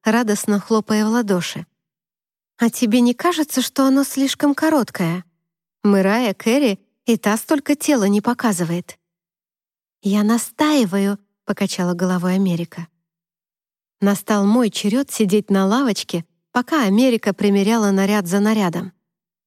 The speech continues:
Когда пришло время выбирать, она проявила даже большую нерешительность, чем я. В итоге подруга остановилась на чересчур коротком, обтягивающем платьице телесного цвета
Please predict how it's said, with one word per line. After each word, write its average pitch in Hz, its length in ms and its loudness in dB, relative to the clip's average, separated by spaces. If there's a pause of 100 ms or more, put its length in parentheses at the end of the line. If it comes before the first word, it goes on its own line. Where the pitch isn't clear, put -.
(120)
Когда 175 300 -2
пришло 175 380 -4
время 175 320 0
выбирать, 175 560 -2 (220)
она 240 240 2
проявила 269 540 2
даже 247 300 2
большую 220 480 2
нерешительность, 202 800 0
чем 220 180 2
я. 202 280 0 (760)
В 190 140 2
итоге 196 440 -2 (260)
подруга 208 480 0
остановилась 208 720 0
на 202 140 0
чересчур 208 540 -2
коротком, 208 560 -2 (260)
обтягивающем 220 880 0
платьице 233 580 -2
телесного 208 600 0
цвета 226 480 -2